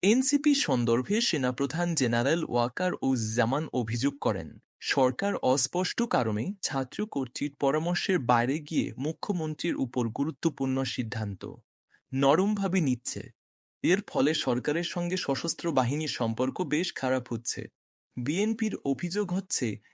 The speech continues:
ইশরাক হোসেনের মেয়র নিযুক্ত করা পছন্দ না করার জন্য বিরোধিতা করা হচ্ছে রাজনৈতিক উদ্দেশ্যে। তারা জানান, এনসিয়াকে মেয়র হতে বলা হয়েছে।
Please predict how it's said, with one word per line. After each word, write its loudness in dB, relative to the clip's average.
ইশরাক -2
হোসেনের -2
মেয়র 0
নিযুক্ত -2
করা 0
পছন্দ -2
না 0
করার 0
জন্য -2
বিরোধিতা 0
করা 0
হচ্ছে -4
রাজনৈতিক -2
উদ্দেশ্যে। -4
তারা 2
জানান, 0
এনসিয়াকে 0
মেয়র 0
হতে -2
বলা 2
হয়েছে। -6